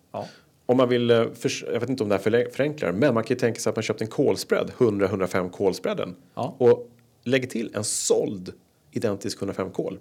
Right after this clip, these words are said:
Speaker 1: Just det.
Speaker 2: Det är vad vi har gjort här.
Speaker 1: Ja.
Speaker 2: Och då blir effekten sån att vid hundrafem så har vi vår maxvinst här.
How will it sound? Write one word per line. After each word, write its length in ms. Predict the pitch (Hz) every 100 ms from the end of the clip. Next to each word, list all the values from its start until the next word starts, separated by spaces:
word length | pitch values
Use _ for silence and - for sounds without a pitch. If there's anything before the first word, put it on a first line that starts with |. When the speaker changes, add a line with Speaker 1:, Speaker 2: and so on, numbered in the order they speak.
| -
Speaker 1:
Just 140 | 147 -
det. 100 | 98 - -
Speaker 2:
Det 100 | 170
är 40 |
vad 100 | 127
vi 40 | 92
har 80 |
gjort 180 | 85 -
här. 140 | - - -
Speaker 1:
Ja. 200 | 151 - - - _ _ _
Speaker 2:
Och 140 | 107 104
då 80 |
blir 180 | 127 117
effekten 340 | 104 92 - 98
sån 300 | 98 90 104 _
att 320 | 107 - - - _ _ _ _
vid 180 | 135 170
hundrafem 360 | 143 - 117 226 _ _ _ _
så 160 | - 107
har 80 | 101
vi 60 |
vår 320 | 92 95 87 - - _ _
maxvinst 1000 | 95 104 - - - 90 196 95 76 -
här. 240 | - -